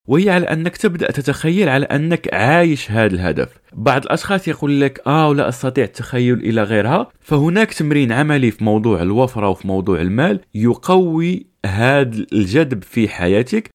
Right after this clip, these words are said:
وهو على أنك تتواجد في الأماكن اللي موجود فيها هاد الأغنياء. فبالتالي أنت أصلا لما تكون متواجد بينهم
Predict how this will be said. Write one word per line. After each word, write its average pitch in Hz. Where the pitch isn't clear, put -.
وهو 143
على 143
أنك 139
تتواجد 135
في -
الأماكن 139
اللي 135
موجود 113
فيها 110
هاد 117
الأغنياء. 85
فبالتالي 120
أنت 123
أصلا 135
لما 120
تكون 117
متواجد 101
بينهم 127